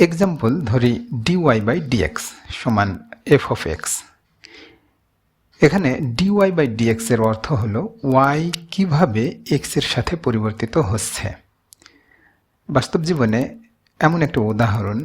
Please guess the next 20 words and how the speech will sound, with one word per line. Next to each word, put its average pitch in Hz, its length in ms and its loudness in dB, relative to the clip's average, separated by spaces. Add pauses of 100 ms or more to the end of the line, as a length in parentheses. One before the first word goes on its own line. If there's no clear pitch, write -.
(200)
লক্ষ্য 123 240 -4 (100)
করি, 107 200 -2 (920)
ডিপি 180 260 0 (100)
by 123 160 4 (260)
ডিটি 170 280 2 (720)
equal 147 340 2 (120)
to 190 80 0 (300)
কেপি। 143 500 0 (1300)
এখানে 185 260 2 (400)
পি 202 160 4 (800)
যদি 139 240 4
জনসংখ্যা 127 600 2
হয়, 156 160 2 (280)
টি - 80 4 (120)
যদি 156 140 2 (140)
সময় 127 500 2
হয়, 151 200 2 (340)
তবে 127 240 4 (760)
সময়ের 175 580 0 (120)
পরিবর্তনে 139 600 0